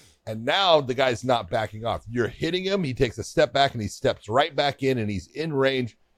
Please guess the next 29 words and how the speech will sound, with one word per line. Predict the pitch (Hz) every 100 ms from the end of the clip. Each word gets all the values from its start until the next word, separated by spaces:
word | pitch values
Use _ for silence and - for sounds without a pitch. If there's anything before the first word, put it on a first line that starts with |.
| _
and | - 104
you | 151 190
have | 151 147
to | 131
be | 113 107
ready | 98 135 127
to | 110
go. | 95 156 135 117 - _ _ _ _
You | 95
didn't | 123 147 120
get | 135 -
that | 127 101
rest. | 120 87 - - 104
You | 117
didn't | 151 147
get | 143 -
that | 127 107
breath. | - 120 - - - _ _ _ _ _
These | 113 160 175
are | 196
the | 190
things | - 160 151 127
that, | 127 127
you | 120
know, | 110 117 151 _ _ _ _ _ _ _ _ _ _ _ _ _
that's | 110 104 -
what | 147 -
separates | - 147 139 143 147 -
fighters. | 147 165 104 -